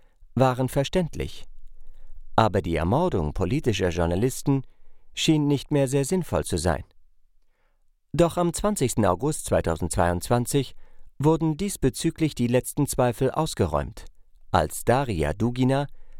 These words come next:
bei einem Autobombenanschlag in der Nähe von Moskau getötet wurde. Vor einem Monat,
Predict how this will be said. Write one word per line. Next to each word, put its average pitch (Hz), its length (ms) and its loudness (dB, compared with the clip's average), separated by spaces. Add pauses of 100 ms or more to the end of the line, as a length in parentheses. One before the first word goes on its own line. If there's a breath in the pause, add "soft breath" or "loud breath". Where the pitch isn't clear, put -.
(180)
bei 139 200 4
einem 151 280 0
Autobombenanschlag 120 1120 0
in 117 100 2
der 85 120 0
Nähe 123 240 2
von 98 180 0
Moskau 113 420 0
getötet 139 460 -2
wurde. - 320 0 (880)
Vor - 340 2
einem 180 280 0
Monat, 104 640 -2